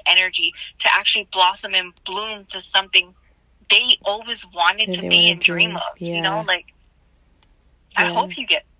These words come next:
Speaker 1: I hope you get big, girl. Like,
Speaker 2: <laughs>
Speaker 1: this is
Speaker 2: Oh,
Speaker 1: changes.
Speaker 2: thank you.
Speaker 1: <laughs>
Speaker 2: Awesome.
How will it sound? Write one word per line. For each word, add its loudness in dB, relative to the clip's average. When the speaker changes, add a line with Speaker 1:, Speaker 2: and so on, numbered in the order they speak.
Speaker 1:
I -2
hope -10
you -4
get -4
big, -4
girl. -8
Like, -4
Speaker 2:
<laughs> -10
Speaker 1:
this 2
is 2
Speaker 2:
Oh, 4
Speaker 1:
changes. 6
Speaker 2:
thank 4
you. -2
Speaker 1:
<laughs> -2
Speaker 2:
Awesome. 2